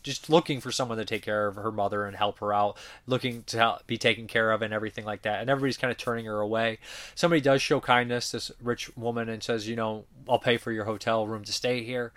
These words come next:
Tells her basically, "Your mom's dead, though." She's already dead. And she had sworn to get revenge on the people that did this to her mom and did all these things to her.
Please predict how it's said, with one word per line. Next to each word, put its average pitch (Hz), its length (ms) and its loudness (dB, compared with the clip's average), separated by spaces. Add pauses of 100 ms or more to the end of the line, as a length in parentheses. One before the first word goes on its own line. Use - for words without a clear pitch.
(260)
Tells 175 300 10
her 139 80 2
basically, 127 440 6
"Your 117 140 0
mom's 110 320 0
dead, 107 260 -2
though." 117 240 2 (260)
She's 110 180 -4
already 101 280 -2
dead. 135 380 2 (320)
And 123 100 -2
she 175 140 4
had 156 160 6
sworn 139 400 2
to 131 80 -6
get 139 160 0
revenge 120 520 0
on 120 180 2
the 110 60 -4
people 117 280 -4
that 107 160 -2
did 107 160 -4
this 113 160 -4
to 123 140 -6
her 110 100 0
mom 113 380 2
and 104 100 -8
did 107 160 -4
all 107 120 0
these 107 140 -4
things 110 240 -10
to 104 140 -2
her. 117 320 2